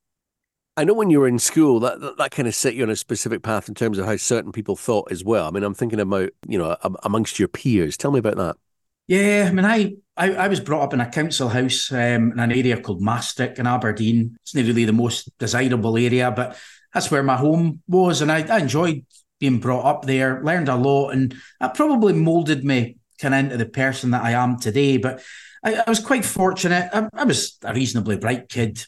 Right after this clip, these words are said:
Speaker 2: at school. My mum and dad, especially my mum, wanted me to do well. She always had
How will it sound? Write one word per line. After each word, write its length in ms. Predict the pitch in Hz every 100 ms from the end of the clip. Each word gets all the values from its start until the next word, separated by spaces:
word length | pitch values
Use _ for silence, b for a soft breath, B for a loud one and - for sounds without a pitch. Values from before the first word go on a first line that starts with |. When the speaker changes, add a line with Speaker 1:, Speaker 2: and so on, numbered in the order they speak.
| _
Speaker 2:
at 160 | 113 -
school. 560 | - - 123 123 120 B B B B _
My 80 | 185
mum 580 | 190 247 247 202 147 - 170
and 160 | 135
dad, 380 | 147 143 143 123
especially 540 | - - - 247 247
my 100 | 202
mum, 500 | 143 143 139 127 117
wanted 340 | 123 143 139 117
me 120 | 127
to 80 | 113
do 240 | 98 123
well. 480 | 104 110 101 95 - -
She 120 | 170
always 220 | 175 147
had 320 | 127 127 98